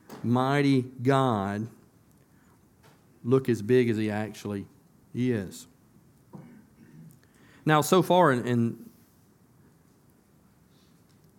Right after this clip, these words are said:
this study, looking at Luke chapter one, it's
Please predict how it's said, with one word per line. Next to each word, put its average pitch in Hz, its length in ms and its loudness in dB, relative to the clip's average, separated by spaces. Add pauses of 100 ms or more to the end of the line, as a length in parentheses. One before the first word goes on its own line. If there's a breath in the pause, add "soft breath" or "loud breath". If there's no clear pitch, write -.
(300)
this 131 220 -2
study, 131 760 0
looking 117 300 -2
at 110 140 -4 (720)
Luke 127 320 0
chapter 123 360 -4
one, 110 360 -2
it's - 260 -8